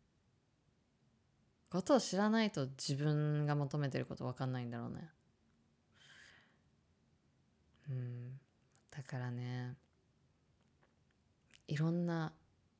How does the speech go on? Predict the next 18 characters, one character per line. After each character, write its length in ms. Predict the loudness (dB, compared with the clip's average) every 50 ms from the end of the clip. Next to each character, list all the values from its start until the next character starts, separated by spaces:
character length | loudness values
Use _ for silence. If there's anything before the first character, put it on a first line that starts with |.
| _ -14 -12 -8
こ 140 | -6 -6
と 200 | -4 0 2 2
や 200 | 2 2 2 0
も 200 | 0 2 2 4
の 200 | 4 4 4 4
や 180 | 2 2 0 -2 -4
経 240 | -2 0 2 2 0
験 280 | 0 0 0 2 2 2
を 100 | 0 0
通 220 | 0 2 2 2
し 120 | 0 0
て、 260 | 0 2 0 0 0 -6 -16 -20 -20 -20 -20 -20 -20 -20 -20 -20 -20 -20 -20 -20 -20 -20 -20 -20 -20 -20 -20 -20 -20 -20 -20 -20 -20 -20 -20 -20 -20 -20 -10
自 200 | -6 -6 -4 -2
分 220 | 0 0 0 0
を 80 | 0 -2
知 120 | -2 -6
っ 20 | -10 -6 -2
て、 320 | 0 2 2 2 0 -4